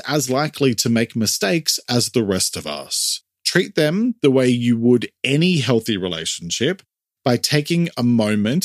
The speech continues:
to think about what you're going to say or do so that you can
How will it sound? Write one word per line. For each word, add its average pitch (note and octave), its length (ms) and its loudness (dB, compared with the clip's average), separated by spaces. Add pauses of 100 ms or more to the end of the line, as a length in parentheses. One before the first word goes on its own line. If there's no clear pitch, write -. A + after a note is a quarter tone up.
(140)
to - 140 0
think A3 380 -2
about A#2+ 360 0
what G2 300 0
you're C#3 100 4
going A#2 300 2
to A#2+ 100 0
say G2+ 320 -2
or G2 160 -4
do C#3+ 460 0 (360)
so - 200 2
that B2 160 0
you B2 180 0
can B2 220 0